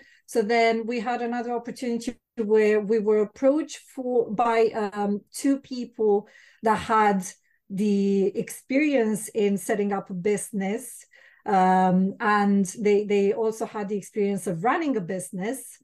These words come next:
So one of them was a co-founder and the other one was, um,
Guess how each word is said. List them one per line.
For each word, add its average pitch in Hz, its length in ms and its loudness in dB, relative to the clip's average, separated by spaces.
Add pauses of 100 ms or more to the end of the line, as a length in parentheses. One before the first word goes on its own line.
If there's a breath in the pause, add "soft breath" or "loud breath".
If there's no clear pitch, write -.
(220)
So 214 120 -2
one 214 180 2
of 196 100 -2
them 208 180 2
was 202 280 0
a 190 340 0
co-founder 202 800 -4
and 196 140 -4
the 196 100 -2
other 196 140 -4
one 196 320 -4
was, 185 500 -4
um, 180 520 -2